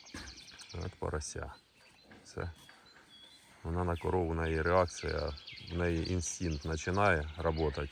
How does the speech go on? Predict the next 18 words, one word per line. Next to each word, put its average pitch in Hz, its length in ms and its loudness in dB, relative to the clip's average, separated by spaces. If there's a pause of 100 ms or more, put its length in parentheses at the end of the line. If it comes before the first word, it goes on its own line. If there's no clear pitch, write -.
кров. 78 300 4 (840)
Це 82 240 0
ж - 160 -8
французький 87 560 0
бульдог. 87 420 4 (800)
От, 78 360 0
і, - 20 0
відповідно, 80 920 0 (160)
чотири 90 380 0
французьких 82 720 -2
бульдога 85 460 2
валять 85 540 2
бугая. 82 520 2 (640)
От, 71 340 -2
ну, 85 240 0 (100)
це 87 140 -2
так 80 200 0 (760)
пишуть. 98 340 2